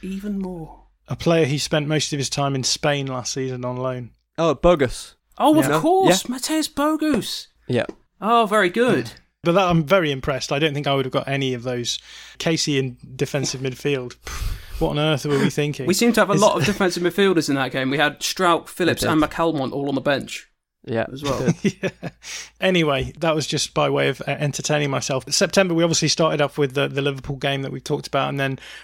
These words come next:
Speaker 2: went straight into the obligatory, immediate knockout from the, uh, Carabao Cup.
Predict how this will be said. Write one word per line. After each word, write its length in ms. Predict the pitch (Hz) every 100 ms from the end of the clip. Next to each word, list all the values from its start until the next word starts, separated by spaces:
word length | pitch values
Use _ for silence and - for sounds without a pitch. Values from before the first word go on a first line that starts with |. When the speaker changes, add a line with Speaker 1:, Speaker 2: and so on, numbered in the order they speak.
| -
Speaker 2:
went 160 | 156
straight 260 | - 156 147
into 480 | 147 147 139 139 -
the 260 | - 139 - _
obligatory, 800 | 165 160 165 151 - 143 135 127 - _ -
immediate 480 | 156 160 151 139
knockout 400 | 135 131 - 135
from 240 | - 147 135
the, 220 | 131 127
uh, 120 | 123 123
Carabao 440 | 139 127 127 123
Cup. 300 | - 135 -